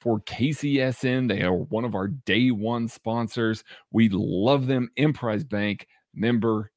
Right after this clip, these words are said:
F D I C. We appreciate them so much, just like I appreciate my buddy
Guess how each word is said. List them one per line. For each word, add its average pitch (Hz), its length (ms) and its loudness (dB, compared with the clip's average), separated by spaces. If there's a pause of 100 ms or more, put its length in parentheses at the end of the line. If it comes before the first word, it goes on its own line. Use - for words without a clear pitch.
(180)
F 107 320 0
D 101 340 -2
I 95 260 -4
C. 156 580 -2 (120)
We - 100 -8
appreciate 127 580 0
them 113 120 -2
so 123 200 0
much, 123 320 -2 (500)
just - 240 -2
like 95 140 -4
I 98 100 2
appreciate 110 440 2
my 110 160 0
buddy 120 500 2